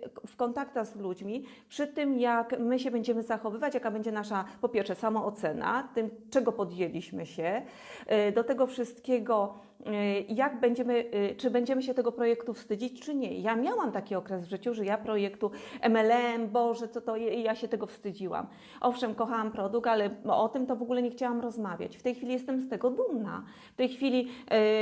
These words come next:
y, był taki moment, że się męczyłam w tym biznesie. W tej chwili zaczynam się mocno w tym biznesie rozkochiwać. Zaczynam, y, poznawać różne tego te-, y,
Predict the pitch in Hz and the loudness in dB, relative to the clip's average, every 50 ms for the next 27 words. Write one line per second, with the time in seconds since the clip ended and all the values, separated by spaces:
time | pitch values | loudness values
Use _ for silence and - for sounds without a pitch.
0 | 214 214 208 214 214 202 214 - 208 233 233 220 254 254 254 240 247 240 247 247 | 4 4 4 4 4 2 2 -2 -2 -4 -2 -2 -2 0 0 -2 -2 0 -2 -2
1 | 220 233 226 - 240 226 240 240 240 240 247 - 220 185 180 175 180 180 - - | -2 -2 -2 -2 0 0 2 0 0 0 -2 -4 -2 -2 -2 -4 -6 -8 -6 -6
2 | 208 202 196 196 196 220 202 202 202 208 277 285 - - - - - 262 262 285 | -6 -6 -6 -6 -6 -6 -6 -6 -4 -2 -4 -4 -4 -8 -6 -2 -2 -2 0 -2
3 | 254 247 240 262 262 262 262 262 254 262 262 247 247 247 247 247 247 247 247 247 | -2 0 0 -2 -2 0 0 0 0 0 0 2 4 4 4 4 4 2 0 -2
4 | 269 262 262 269 240 226 220 220 220 214 220 233 226 233 233 - 254 254 262 330 | -4 -4 -2 -2 -4 -4 -2 -4 -4 -4 -4 -4 -4 -4 -4 -6 -6 -4 -4 -4
5 | 269 220 202 - 214 202 - 226 226 226 220 214 - - - - - - 214 214 | -4 -4 -2 -2 -4 -4 -2 -2 -2 -2 -2 -4 -6 -12 -18 -10 -2 0 0 2
6 | 214 214 233 220 226 226 220 220 214 226 214 220 214 233 226 226 233 202 220 214 | 2 0 -2 -2 -2 -2 -2 -2 -2 -2 -2 -2 -2 -2 -2 -2 -2 -2 -2 -2
7 | 208 214 233 - - 220 208 208 202 202 202 | -4 -4 -4 -2 0 2 2 4 2 2 0